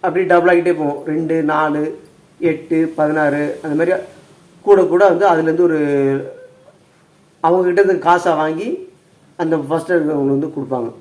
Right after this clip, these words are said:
அது மாதிரி ரெண்டுமே பார்த்தீங்கன்னா வந்து, அவங்களும் காசை கட்டணும், அப்படின்லாம் பொருள் வாங்கணும்.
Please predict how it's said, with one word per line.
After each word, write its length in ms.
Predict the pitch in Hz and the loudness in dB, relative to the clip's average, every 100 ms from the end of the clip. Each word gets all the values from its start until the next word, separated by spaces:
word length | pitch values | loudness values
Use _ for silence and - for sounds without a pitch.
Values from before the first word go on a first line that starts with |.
| - _ _ - - - 214 180 - - | -20 _ _ -20 -20 -20 -20 -20 -20 -14
அது 100 | 165 | -6
மாதிரி 220 | 180 180 175 | -2 -2 -2
ரெண்டுமே 280 | 196 233 | -2 -2
பார்த்தீங்கன்னா 340 | 233 185 190 220 | 0 0 0 0
வந்து, 460 | 180 214 294 - - - _ _ _ _ _ - | -2 -4 -6 -8 -16 -20 _ _ _ _ _ -4
அவங்களும் 580 | 151 196 202 226 233 | 0 4 4 4 2
காசை 360 | - 180 190 185 | 4 4 4 2
கட்டணும், 340 | 175 175 196 196 | 0 0 -2 0
அப்படின்லாம் 320 | 175 196 175 | 4 2 2
பொருள் 240 | 160 170 | 0 4
வாங்கணும். 520 | 160 151 151 180 226 | 4 2 0 -2 -2